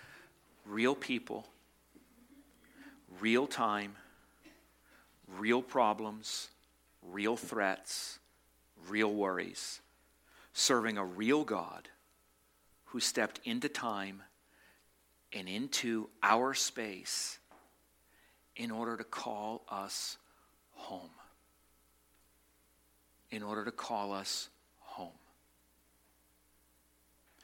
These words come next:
And for those of us who have heeded that call and have bowed the knee to Jesus, our task now,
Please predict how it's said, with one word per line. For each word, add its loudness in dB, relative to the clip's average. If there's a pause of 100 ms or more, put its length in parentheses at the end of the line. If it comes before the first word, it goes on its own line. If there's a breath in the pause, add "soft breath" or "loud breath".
(180 loud breath)
And -2
for -2
those 4
of 2
us 2
who 0
have 2
heeded 0
that 2
call -2
and -2
have -6
bowed 6
the -2
knee -4
to -10
Jesus, -6 (640 loud breath)
our 6
task 0
now, 0